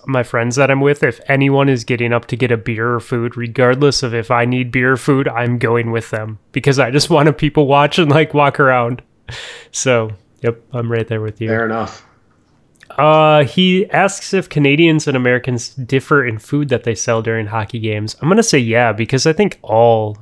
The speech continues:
Speaker 1: arenas are gonna be different, even, even across the states, you know?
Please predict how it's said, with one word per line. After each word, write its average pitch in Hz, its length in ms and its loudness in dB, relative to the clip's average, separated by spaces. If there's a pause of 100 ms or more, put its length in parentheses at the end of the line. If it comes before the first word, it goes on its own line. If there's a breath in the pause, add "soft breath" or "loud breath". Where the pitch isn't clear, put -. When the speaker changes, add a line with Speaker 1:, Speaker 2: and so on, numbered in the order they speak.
(140)
Speaker 1:
arenas 113 720 -2 (260)
are 120 100 0
gonna 117 180 0
be 110 120 -6
different, 110 460 -8 (120)
even, 143 420 2
even 170 260 2
across 120 420 -2
the 113 60 -8
states, - 600 -6
you 113 100 -6
know? 117 280 -2